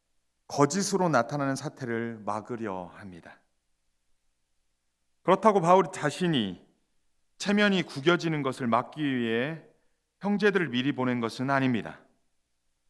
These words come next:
오히려 고린도 교회 성도들이 수치를 당하지 않도록 하기 위해서 이러한 조치를 했다는 것입니다. 그래서 연보를 미리 준비할 수 있도록 형제들을 미리 보낸 것입니다.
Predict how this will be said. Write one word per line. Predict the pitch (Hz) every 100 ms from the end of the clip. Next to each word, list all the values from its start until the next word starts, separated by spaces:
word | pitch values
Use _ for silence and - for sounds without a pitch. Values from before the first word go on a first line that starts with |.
| _ _ - _ _
오히려 | 147 185 202 185
고린도 | - 180 202 202 196
교회 | 185 170
성도들이 | - 196 190 160 135 123 131 - -
수치를 | - 226 - 220
당하지 | 202 180 165 147
않도록 | 110 117 131 131
하기 | 170 170 113
위해서 | 123 156 135 110 95 101 120 - _ _ _
이러한 | 117 131 135
조치를 | 123 113 - 104 98
했다는 | 107 - 139 131
것입니다. | 123 120 101 82 76 _ _ _ _ _ _ _ - _ _ -
그래서 | 156 160 160
연보를 | 160 180 190 185
미리 | 160 185 190
준비할 | - 190 180 208 175
수 | 156
있도록 | 143 135 127 120
형제들을 | 180 180 180 147 131 117
미리 | 156 190 160
보낸 | - 117 110 101
것입니다. | 107 - 95 87 76